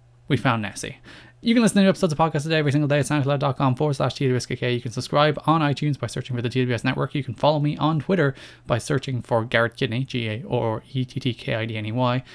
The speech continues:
Suck it, other people named Garrett Kidney who didn't get the Garrett Kidney Twitter handle.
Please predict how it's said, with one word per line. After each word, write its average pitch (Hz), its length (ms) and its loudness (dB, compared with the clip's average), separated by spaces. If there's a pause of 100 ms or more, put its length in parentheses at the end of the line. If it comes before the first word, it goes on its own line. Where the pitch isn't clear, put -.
Suck - 400 -2
it, 127 100 -2
other 113 220 -2
people 107 320 -8
named 107 220 -6
Garrett 104 240 -4
Kidney 107 340 -10
who 135 100 2
didn't 120 300 0
get 101 220 -4
the 127 80 -6
Garrett 113 440 -2
Kidney 117 280 -2
Twitter 120 240 -4
handle. 113 360 -4